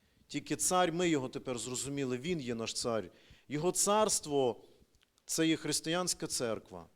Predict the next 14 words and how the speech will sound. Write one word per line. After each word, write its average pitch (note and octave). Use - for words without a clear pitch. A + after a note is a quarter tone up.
Про D3+
це -
пророкували F3+
пророки, E3
що -
цьому E3+
царству F3+
ніколи F3+
не E3+
буде D3+
кінця, D#3
вічно D#3+
воно D3
буде. A#2